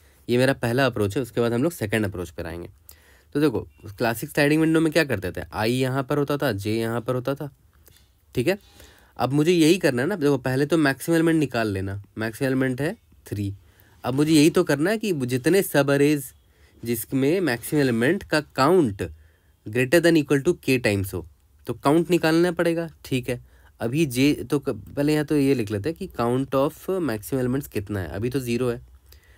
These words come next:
क्योंकि जे किसको पॉइंट कर रहा है, वन को पॉइंट कर रहा है, तो जे आगे बढ़ेगा। यहाँ पर देखो जे जो है अब मैक्सिमम एलिमेंट को पॉइंट कर रहा है, ये मेरा मैक्सिमम एलिमेंट है, है ना, तो मैंने मैक्सिमम एलिमेंट का काउंट देखो बढ़ा दिया, but अभी भी वो देखो के से छोटा है,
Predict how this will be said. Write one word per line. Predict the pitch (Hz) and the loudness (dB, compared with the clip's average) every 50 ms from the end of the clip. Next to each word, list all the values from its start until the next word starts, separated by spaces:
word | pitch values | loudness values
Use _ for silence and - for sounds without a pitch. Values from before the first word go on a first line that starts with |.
| - - _ - | -20 -20 _ -6
क्योंकि | - 113 110 - 123 117 | -4 -4 -2 -2 -2 -2
जे | 113 110 117 123 127 131 135 139 - - - - - | -2 -2 0 2 2 2 2 0 -2 -4 -8 -12 -12
किसको | 131 - - 147 | -10 -6 -4 -2
पॉइंट | 127 143 143 139 135 | 0 0 0 0 0
कर | 147 143 | 0 -2
रहा | 147 160 | 0 -2
है, | 160 | -2
वन | 123 110 113 120 120 | -2 -2 -2 -2 -4
को | 113 131 | -4 -4
पॉइंट | 123 127 123 127 127 120 | -4 -4 -4 -4 -4 -4
कर | - 120 | -6 -8
रहा | 117 139 202 | -8 -8 -10
है, | 226 - - - | -12 -14 -14 -10
तो | - 104 | -8 -8
जे | 98 98 104 110 113 117 113 | -8 -6 -4 -2 -2 0 0
आगे | 90 98 101 104 113 | 0 -2 -2 -2 -4
बढ़ेगा। | 110 117 113 117 117 117 135 151 - - _ - - - _ - - - - - - - - - - - - - - - - - - - - | -4 -4 -4 -4 -6 -6 -8 -10 -12 -16 _ -20 -20 -20 _ -20 -20 -20 -20 -20 -20 -20 -20 -20 -20 -20 -20 -20 -20 -20 -20 -20 -14 -8 -4
यहाँ | 113 113 | -4 -2
पर | 110 123 123 | -2 0 0
देखो | 131 131 151 147 | 0 0 0 0
जे | 127 113 120 135 147 | 0 2 2 2 2
जो | 139 139 123 | 2 2 2
है | 127 143 | 2 2
अब | 135 85 127 147 151 | 2 0 0 0 2
मैक्सिमम | 160 151 135 131 - - 156 147 | 2 2 2 0 0 -2 0 0
एलिमेंट | 143 131 127 120 110 | 2 2 0 -2 -2
को | 113 | -4
पॉइंट | 101 101 95 92 87 - | -4 -4 -4 -4 -6 -6
कर | 87 | -8
रहा | 85 90 | -6 -6
है, | 90 | -4
ये | 101 107 | -2 -2
मेरा | 110 110 110 | -2 -2 -2
मैक्सिमम | 107 104 101 101 - 107 98 | -2 -4 -4 -6 -6 -6 -6
एलिमेंट | 90 82 85 85 85 87 92 | -6 -6 -8 -10 -12 -12 -12
है, | 101 | -10
है | 113 | -8
ना, | 135 196 208 - _ _ - - - _ | -8 -8 -10 -12 _ _ -20 -20 -16 _
तो | - | -4
मैंने | 113 117 123 123 | -2 0 0 0
मैक्सिमम | 117 117 117 110 - - 135 | 0 0 -2 -2 -2 -2 -2
एलिमेंट | 131 127 131 127 | 0 0 0 -2
का | 131 131 | -2 -4
काउंट | 127 - 113 117 120 113 | -4 -4 -2 -2 -2 -2
देखो | 120 117 131 | -2 -4 -4
बढ़ा | 120 104 92 90 90 87 | -4 -4 -4 -4 -4 -6
दिया, | 85 85 82 82 80 - - _ _ _ _ _ _ _ _ _ _ - | -8 -8 -10 -10 -12 -14 -18 _ _ _ _ _ _ _ _ _ _ -4
but | 135 156 147 | -2 0 2
अभी | 143 143 139 170 | 2 2 2 0
भी | 170 185 | 0 2
वो | 185 185 175 | 2 4 4
देखो | 185 196 190 | 4 2 2
के | - - 139 139 | 2 2 2 2
से | 139 - 151 | 2 0 -2
छोटा | - - 113 104 98 110 104 | -4 -4 -4 -4 -2 -4 -4
है, | 85 80 | -6 -6